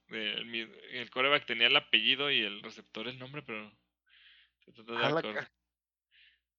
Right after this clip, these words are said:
Speaker 1: Me acuerdo, me acuerdo que vi algo así que dije, "No, no puede ser". <laughs>
Speaker 2: Sí, el, el, básicamente, digo, lo que pasó, para que sepan, el, eh, iban abajo los, los Cowboys, de hecho, ganaron viniendo abajo, iban
Speaker 1: Ujú.
Speaker 2: dieciséis trece,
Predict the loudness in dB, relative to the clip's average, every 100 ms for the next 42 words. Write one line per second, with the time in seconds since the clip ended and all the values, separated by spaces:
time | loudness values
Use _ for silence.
0 | _ _ -10 4 8 10 10 8 6 6
1 | 10 10 8 4 0 6 8 8 8 10
2 | 10 8 2 4 6 4 0 -8 -8 -12
3 | -18 _ _ _ -20 -20 -20 -20 _ _
4 | _ _ _ _ _ _ _ _ 2 6
5 | 4 6 6 8 6 4 4 4 4 4
6 | 6 6 4 -2 0 2 2 2 -2 0
7 | 0 2 2 2 0 -6 -16 -20 -20 _
8 | 2 4 4 2 0 -2 _ _ -20 -20
9 | -4 4 4 6 8 6 6 6 8 8
10 | 8 4 0 2 6 8 8 6 4 6
11 | 4 2 2 4 6 6 4 4 4 6
12 | 6 6 6 6 8 6 4 0 4 6
13 | 6 4 4 4 4 2 0